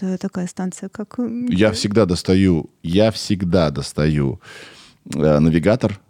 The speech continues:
Speaker 2: и, э, вместе с человеком ищу, куда ему идти, и показываю.
Speaker 1: Вот, это святой человек, вот, и таких реально много.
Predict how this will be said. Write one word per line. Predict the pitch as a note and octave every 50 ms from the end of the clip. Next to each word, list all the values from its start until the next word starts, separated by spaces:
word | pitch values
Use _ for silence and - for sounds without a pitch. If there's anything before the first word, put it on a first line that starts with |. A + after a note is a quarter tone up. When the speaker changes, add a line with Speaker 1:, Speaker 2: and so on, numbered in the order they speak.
| _ _ _ _ _ _ _ _
Speaker 2:
и, | E2 F2 D#2+ C#2+ A#1+
э, | C#2 D#2+ D2+ G1+ A#1+ D2+ D2 C#2 -
вместе | - D#2+ F#2+ F#2 - -
с | - -
человеком | - F2+ F#2 - E2+ D#2+
ищу, | - - D#2 - - F#2
куда | - - D#2+ D2+ D#2 D2+
ему | C#2+ C#2+ C#2 C#2+
идти, | C#2+ - - G2
и | F#2
показываю. | - - - - B1+ A#1 - - - - - _ - _ _ _ _ _ - _ _ - - - - - -
Speaker 1:
Вот, | C4 A#3+ A3 A3 A3+ B3+ C#4+ C#4+ C#4 C4+ C4 B3 A#3+ A#3 A#3 A#3 A#3 -
это | B3+ B3+ A3+ C#4 C#4
святой | - - D4+ C4+ D#4+ F#4+ G#4
человек, | - - F4 E4+ D#4 C#4+ -
вот, | B3+ B3+ -
и | - C#4+
таких | C#4 C#4+ C4 - D#4 G4+ - -
реально | C#4 B3 C4+ C#4 C4
много. | A#3 A3+ A3+ A3 G#3+ F#3+ G3